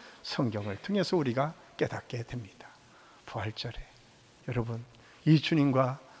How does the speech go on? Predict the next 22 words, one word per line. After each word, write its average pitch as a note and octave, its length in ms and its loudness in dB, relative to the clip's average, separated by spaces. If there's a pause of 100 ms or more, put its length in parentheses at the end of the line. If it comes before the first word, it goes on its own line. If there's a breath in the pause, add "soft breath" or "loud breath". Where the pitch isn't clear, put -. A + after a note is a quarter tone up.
(120 soft breath)
동행하는 A2+ 600 4
믿음의 D#3 340 4
삶을 C#3 340 2
살 C3 200 2
수 - 140 -2
있기를 C#3+ 380 0 (220 soft breath)
간절히 G#2 400 2
소원합니다. B2 800 12 (1000 soft breath)
우리가 A2+ 280 4
가지고 A#2+ 360 2
있는 D3 260 2
모든 G3 960 2
아픔과 F3+ 580 2
슬픔과 E3 560 -4
고통의 A#3 460 0
문제를 B2+ 480 -2 (500 soft breath)
우리 A2+ 140 0
주님 C#3 280 2
앞에 C#3+ 600 2
내어 D3+ 380 8
맡길 F#3 380 4
때에 G#2 380 -8